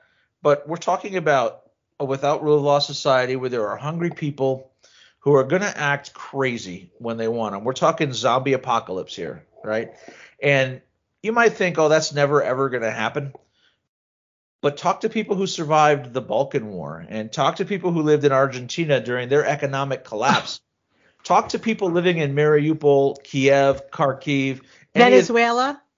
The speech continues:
Speaker 1: right now, Venezuela.
Speaker 2: Yeah.
Speaker 1: Um, and they're going through situations where these things would help them. So we have to be very, very, very careful.
Speaker 2: Well,
Speaker 1: Um,
Speaker 2: and again,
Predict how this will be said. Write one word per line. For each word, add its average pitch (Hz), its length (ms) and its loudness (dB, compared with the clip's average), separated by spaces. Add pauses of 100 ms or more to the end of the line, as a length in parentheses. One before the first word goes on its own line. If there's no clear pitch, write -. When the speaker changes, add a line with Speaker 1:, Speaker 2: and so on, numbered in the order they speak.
Speaker 1:
right 131 240 -2
now, 135 400 -4
Venezuela. 123 720 -2 (320)
Speaker 2:
Yeah. 202 180 -10 (240)
Speaker 1:
Um, - 140 -14
and 143 180 0
they're 147 120 8
going 175 340 0
through 151 460 0 (280)
situations 160 680 0
where 127 200 4
these 147 400 -2
things 151 280 -2
would 131 160 0
help 143 300 0
them. - 160 -12 (1120)
So 113 480 2
we 123 120 -6
have 147 260 -2
to 175 80 -8
be 143 140 -2
very, 131 360 2
very, 123 220 0
very 113 260 0
careful. - 460 -4 (800)
Speaker 2:
Well, 240 240 4
Speaker 1:
Um, - 80 -2
Speaker 2:
and 277 100 -2
again, 269 500 0